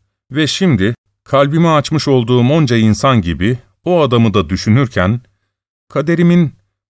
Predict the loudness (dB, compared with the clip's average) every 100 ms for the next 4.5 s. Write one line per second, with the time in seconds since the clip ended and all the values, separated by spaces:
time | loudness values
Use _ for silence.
0 | _ -2 0 0 -2 0 2 2 0 -2
1 | -2 0 0 0 0 0 -2 -2 -2 0
2 | -2 -2 -4 -2 -2 0 -4 -6 _ _
3 | _ _ -4 0 0 -2 -4 -2 0 0
4 | 0 0 0 -4